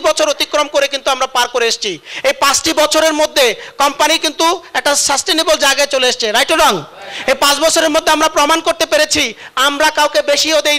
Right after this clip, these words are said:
না, আমরা কাউকে কম দেই না, আমরা only sixty percent দেই। কত percent? Sorry, সিক্সটি ফাইভ পার্সেন্ট। কত percent? আমরা কখনোই চৌষট্টি দেই না, কখনো ছেষট্টিও দেই না। কত percent? তার মানে এটা sustainable জায়গায় এসছে। তাহলে এই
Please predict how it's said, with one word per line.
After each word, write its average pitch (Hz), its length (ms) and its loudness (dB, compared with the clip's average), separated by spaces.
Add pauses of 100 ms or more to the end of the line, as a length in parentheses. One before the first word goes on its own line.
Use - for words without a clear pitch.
না, 262 80 2 (340)
আমরা 269 240 0
কাউকে 277 220 0 (100)
কম 269 100 2 (120)
দেই 262 160 2
না, 220 80 2 (360)
আমরা 269 220 0
only 277 240 -4
sixty 285 280 -6
percent 247 340 -2
দেই। 175 100 -6 (120)
কত 277 180 0
percent? 294 360 2 (360)
Sorry, 285 260 4
সিক্সটি 302 280 -2
ফাইভ 269 200 2
পার্সেন্ট। 196 300 -2 (160)
কত 302 200 0
percent? 330 400 2 (800)
আমরা 294 160 2 (120)
কখনোই 330 420 2
চৌষট্টি 330 480 2
দেই 320 160 4
না, 339 60 2 (120)
কখনো 302 220 0 (100)
ছেষট্টিও 285 520 -2
দেই 247 160 0
না। 196 80 0 (340)
কত 294 200 0
percent? 339 400 2 (880)
তার 285 180 4
মানে 339 180 4
এটা 339 180 2
sustainable 339 520 2
জায়গায় 330 300 4
এসছে। 311 260 2 (360)
তাহলে 311 220 2 (100)
এই 330 80 2